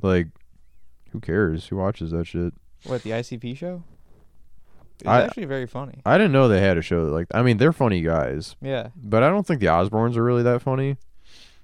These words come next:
Speaker 2: No, they're not.
Speaker 1: O-, Ozzy's more just, like, funny and, like, who he is
Speaker 2: Yeah.
Speaker 1: is funny, and, like, how fucked up his brain is, is kinda funny. But,
Speaker 2: Yeah,
Speaker 1: I mean,
Speaker 2: I'll never
Speaker 1: it, it,
Speaker 2: forget that.
Speaker 1: it's also kinda cruel.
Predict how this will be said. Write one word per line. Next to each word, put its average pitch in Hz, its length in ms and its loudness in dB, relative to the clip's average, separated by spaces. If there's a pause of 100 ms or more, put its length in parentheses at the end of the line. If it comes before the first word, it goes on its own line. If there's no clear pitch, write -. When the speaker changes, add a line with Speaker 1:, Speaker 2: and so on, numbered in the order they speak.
(1200)
Speaker 2:
No, 123 340 -4
they're 117 160 -6
not. 113 320 -8 (120)
Speaker 1:
O-, 123 160 2
Ozzy's 170 400 4
more 123 200 6
just, 110 140 0
like, 98 220 4
funny 95 400 0
and, 87 140 -2
like, 85 180 -2
who 90 160 -2
he 85 200 -2
is 87 540 -4
Speaker 2:
Yeah. 131 260 2
Speaker 1:
is 104 80 -4
funny, 101 500 0
and, 90 180 -2
like, 85 240 0
how 82 140 2
fucked 87 280 -2
up 95 180 -2
his 92 140 -2
brain 98 300 -2
is, 113 180 0
is 117 120 -4
kinda 117 200 0
funny. 117 380 0 (880)
But, 104 180 4
Speaker 2:
Yeah, 90 120 4
Speaker 1:
I - 40 4
mean, 107 260 4
Speaker 2:
I'll 95 100 -2
never 117 140 -2
Speaker 1:
it, - 60 0
it, - 40 -2
Speaker 2:
forget 120 380 -8
that. 113 180 -6
Speaker 1:
it's - 140 -6
also 160 220 2
kinda 92 240 0
cruel. 80 440 -4